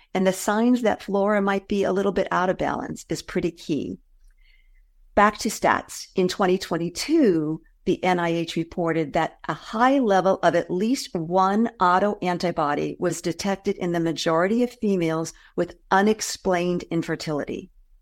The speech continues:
These include antithyroid, antiphospholipid, antigliadin, that's gluten, and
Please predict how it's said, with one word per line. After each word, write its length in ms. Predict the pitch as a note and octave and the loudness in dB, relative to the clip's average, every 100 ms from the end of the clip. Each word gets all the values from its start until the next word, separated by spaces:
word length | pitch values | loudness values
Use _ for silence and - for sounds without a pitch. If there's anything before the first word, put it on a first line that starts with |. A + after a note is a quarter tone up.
| _ _ _ _ | _ _ _ _
These 220 | E3 E3 | -4 0
include 640 | G3+ G#3 - G#3+ G3+ G3+ - _ _ | 0 0 2 4 4 0 -4 _ _
antithyroid, 1200 | F#3 F3 E3+ D#3 - G#3+ G#3 G#3+ A3 G#3+ G#3+ G#3+ - _ - - | 0 2 2 -4 -2 0 2 2 2 0 0 -2 -4 _ -20 -4
antiphospholipid, 1400 | F3+ D#3+ E3 D#3 - D#3 D#3 - D3+ F#3+ A3 A3 G#3 G#3 - _ _ _ - | 0 0 -2 -6 -4 -4 -4 -6 -4 -2 0 0 0 -4 -10 _ _ _ -4
antigliadin, 1300 | E3+ D#3+ - D#3+ - E3 D#3+ D#3 E3 D#3+ - G3 G#3+ - | -2 -2 0 -2 -2 -2 -2 0 0 0 0 0 -2 -2
that's 240 | D3 - | -4 -4
gluten, 580 | - E3 E3 D3+ F3 G#3 _ _ - | -4 -2 -2 -4 -6 -10 _ _ -4
and 160 | F3 | -4